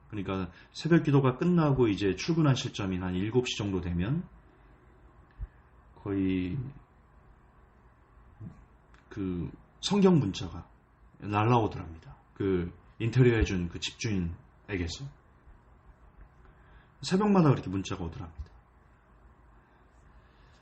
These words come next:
일주일 계속 왔을 때는요, "어, 참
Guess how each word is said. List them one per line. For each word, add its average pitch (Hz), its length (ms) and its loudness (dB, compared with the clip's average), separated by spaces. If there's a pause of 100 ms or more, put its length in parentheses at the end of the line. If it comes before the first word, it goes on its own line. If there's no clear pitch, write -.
(1300)
일주일 196 400 6
계속 131 340 2
왔을 95 300 -4
때는요, 98 520 -4
"어, 120 400 -6
참 95 380 -12